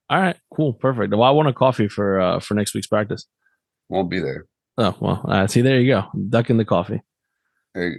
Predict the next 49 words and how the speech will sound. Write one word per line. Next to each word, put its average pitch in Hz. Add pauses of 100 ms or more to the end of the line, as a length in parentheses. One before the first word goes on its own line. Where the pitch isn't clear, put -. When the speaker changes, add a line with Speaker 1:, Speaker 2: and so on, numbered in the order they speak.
Speaker 2:
uh, -
Speaker 1:
<laughs> -
Speaker 2:
not 95
Speaker 1:
Pun -
Speaker 2:
duck -
in 170
the 139
Speaker 1:
intended. 120
Speaker 2:
coffee. 101
You're 143
gonna 117
be 95
this. 104
Speaker 1:
<laughs> 113 (680)
Speaker 2:
You, 101
you 95
want 123
a 76 (240)
coffee 113
at 113
the 101
Philadelphia 113
Union 120
game? 226 (200)
<laughs> 214 (1400)
Speaker 1:
Yeah, -
man, 165
stay -
awake. - (220)
Late 170
games, 110 (240)
midweek 185
game, 233
<laughs> 151
man. 147
Midweek, 214
I'm, 151
I'm 160
a 147
different 139
animal. 139
Midweek, 123
man, 117
I 127
go 147
to 120
Speaker 2:
Twisted, 113
Speaker 1:
sleep -
early. 131